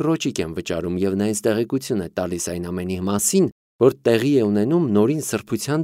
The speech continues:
դղյակում։ Ինչպես տեսնում եմ, զգուշավոր մարդ եք։ Ինչպես չլինեմ զգուշավոր, ձերդ ողորմածություն, մարդ ինչ իմանա, թե ինչ կարող է պատահել։ Գուցե մի օր ինձ էլ բռնեն Պեպինոյի պես, և ես պարաններս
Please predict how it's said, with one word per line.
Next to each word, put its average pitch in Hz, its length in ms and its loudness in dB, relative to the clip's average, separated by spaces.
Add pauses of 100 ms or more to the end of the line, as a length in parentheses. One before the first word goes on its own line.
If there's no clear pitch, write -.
դղյակում։ 143 520 -2 (640)
Ինչպես 110 300 2 (100)
տեսնում 98 380 0
եմ, 165 120 0
զգուշավոր 262 600 2
մարդ - 200 -14 (100)
եք։ - 120 -18 (500)
Ինչպես 120 460 2
չլինեմ 185 420 4
զգուշավոր, 92 500 0 (100)
ձերդ 117 340 2
ողորմածություն, 90 760 0 (380)
մարդ 95 220 -2 (100)
ինչ 170 100 0 (100)
իմանա, 220 340 2
թե 135 120 2 (240)
ինչ 120 120 2 (160)
կարող 85 240 -2
է 85 140 -8
պատահել։ 85 420 -4 (420)
Գուցե 123 300 4
մի 117 160 4
օր 123 140 6
ինձ 110 200 0
էլ 180 100 6 (100)
բռնեն 143 340 2
Պեպինոյի 85 560 -4
պես, 80 160 -4 (340)
և 82 160 2
ես 82 300 0
պարաններս 90 560 0